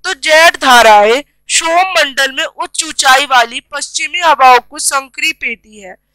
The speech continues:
जो गर्मियों में लगभग एक सौ दस किलोमीटर per घंटा और सर्दियों में लगभग एक सौ चौरासी किलोमीटर per घंटा की तेजी से उड़ती है। पश्चिमी जैठ धाराएं उत्तर पश्चिमी भारत में पश्चिमी चक्रवाती की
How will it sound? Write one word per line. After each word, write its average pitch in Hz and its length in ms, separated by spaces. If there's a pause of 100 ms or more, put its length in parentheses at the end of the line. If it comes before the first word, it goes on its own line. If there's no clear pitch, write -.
(280)
जो 349 100
गर्मियों 320 420
में 370 120
लगभग 320 460
एक 294 180
सौ 339 180
दस 302 280
किलोमीटर 277 580 (200)
per 311 180
घंटा 262 300
और 294 120
सर्दियों 285 440
में 311 120
लगभग 285 460 (360)
एक 320 180
सौ 392 180
चौरासी 294 720
किलोमीटर 294 560 (160)
per 262 180
घंटा 226 360
की 285 240 (380)
तेजी 320 400
से 285 300 (340)
उड़ती 226 400
है। 196 180 (420)
पश्चिमी 349 540
जैठ 302 320
धाराएं 269 760 (580)
उत्तर 302 400 (100)
पश्चिमी 302 460
भारत 254 440
में 294 180
पश्चिमी 294 460
चक्रवाती 262 800
की 311 140